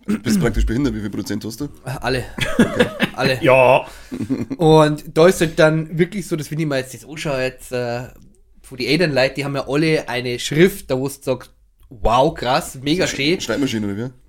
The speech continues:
Speaker 2: Nein, aber,
Speaker 3: Aber auch nicht alle. Aber viel, ich
Speaker 2: aber
Speaker 3: weiß
Speaker 2: sehr
Speaker 3: genau, was du
Speaker 2: viel.
Speaker 3: meinst,
Speaker 2: Und das
Speaker 3: ja.
Speaker 2: hast du in der heutigen Zeit, da schreiben dann nicht einmal mehr alle Mädels schön. Und das war ja eigentlich ganz
Speaker 3: Ich überleg
Speaker 2: übel.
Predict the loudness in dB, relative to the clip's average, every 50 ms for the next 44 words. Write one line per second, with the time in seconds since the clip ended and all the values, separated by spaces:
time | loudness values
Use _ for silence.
0 | _ _ _ -6 -2 0 2 4 2 2 0 -4 -8 -10 -10 -6 -2 0 2 4
1 | 6 6 8 6 6 6 6 6 6 6 6 6 6 4 0 -2 2 4 4 4
2 | 6 6 6 6 4 4 2 4 4 4 4 4 4 6 6 6 6 6 6 6
3 | 6 4 4 2 0 -4 -2 0 2 2 4 2 2 2 0 0 2 2 2 2
4 | 2 2 2 0 -4 -4 -2 0 0 0 0 0 -2 -6 -4 -2 0 0 0 0
5 | 0 0 0 2 2 2 2 2 0 0 0 0 0 0 0 2 4 4 4 4
6 | 4 2 0 -2 -4 -4 -4 -4 -4 -8 -12 -20 -20 _ _ _ -10 -8 -8 -6
7 | -4 -6 -6 -4 -4 -4 -4 -2 -4 -4 -6 -6 -6 -6 -8 -10 -10 -12 -16 -12
8 | 0 2 2 4 4 6 6 6 6 4 2 2 2